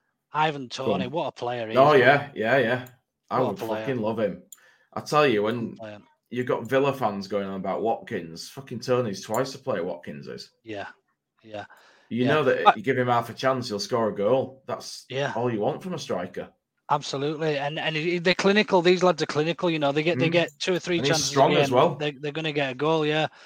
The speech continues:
Speaker 1: Um, Batty's Magic Sponge, if, if Mancini plays and trusts Gnonto, why does Jesse not? I think
Speaker 2: And I
Speaker 1: it's
Speaker 2: say
Speaker 1: probably
Speaker 2: to you, if, if he doesn't play before the World Cup, then what were the point of signing him in that window?
Speaker 1: He, they're not in the World Cup.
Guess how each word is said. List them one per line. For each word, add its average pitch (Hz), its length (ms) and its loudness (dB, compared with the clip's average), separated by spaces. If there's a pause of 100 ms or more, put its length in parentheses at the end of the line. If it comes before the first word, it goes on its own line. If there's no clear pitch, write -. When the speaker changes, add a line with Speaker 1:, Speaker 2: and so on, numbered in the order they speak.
(400)
Speaker 1:
Um, 175 400 10
Batty's 190 320 6
Magic 185 240 0
Sponge, 202 500 -2
if, - 280 -8
if - 180 -8
Mancini 202 460 2
plays 156 280 2
and 143 140 -8
trusts - 380 -8
Gnonto, 147 760 -2
why 160 340 -4
does 170 220 -8
Jesse 190 400 -6
not? 170 240 -8 (840)
I 156 80 -6
think - 180 -2
Speaker 2:
And 123 80 0
I 123 40 0
Speaker 1:
it's 123 140 -4
Speaker 2:
say 160 180 8
Speaker 1:
probably 208 240 6
Speaker 2:
to 117 40 6
you, 110 100 4
if, - 160 -14 (420)
if 120 100 -8
he 123 80 -4
doesn't 135 320 -4
play 113 540 2 (180)
before - 240 -6
the 117 100 0
World 107 300 0
Cup, 117 340 0 (460)
then - 80 -10
what 110 160 -2
were 113 80 0
the 107 60 -2
point 113 220 -4
of 98 60 -6
signing 113 300 0
him 120 80 -2
in 110 100 -2
that 92 140 -4
window? 117 440 0 (600)
Speaker 1:
He, 151 300 -6
they're 170 160 2
not 180 160 0
in 170 60 -4
the 175 80 0
World 185 240 2
Cup. 185 200 -2